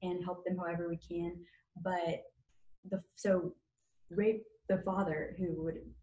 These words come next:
be the criminal, they do not receive the death penalty for rape at this time. And women also do not, according to the U N Covenant of Civil and Political Rights, uh, if a pregnant woman deserves the death penalty, it cannot be given to her until the child is delivered,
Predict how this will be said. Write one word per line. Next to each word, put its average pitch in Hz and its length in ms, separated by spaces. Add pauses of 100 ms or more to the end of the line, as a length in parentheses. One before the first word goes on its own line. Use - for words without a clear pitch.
(160)
be 170 100
the 156 220 (440)
criminal, 160 400 (360)
they 202 140
do 220 120
not 185 200
receive 175 280
the 165 60
death 165 300
penalty 156 580 (160)
for 156 180
rape 156 340 (200)
at - 80
this 170 140
time. - 320 (380)
And 180 220 (100)
women 185 460
also 196 260
do 175 80
not, 160 220
according 202 360
to 196 80
the 175 180
U 185 140
N 180 380
Covenant 175 460
of 165 240
Civil 180 320
and 170 120
Political 175 340
Rights, 180 460 (460)
uh, 180 180
if 180 80
a 190 60
pregnant 190 380
woman 190 500 (100)
deserves 175 340
the - 60
death 175 240
penalty, 208 480
it 185 120
cannot 175 220
be 170 80
given 160 240
to 160 60
her 165 140
until 160 220
the 160 100
child 156 460
is 165 80
delivered, 156 400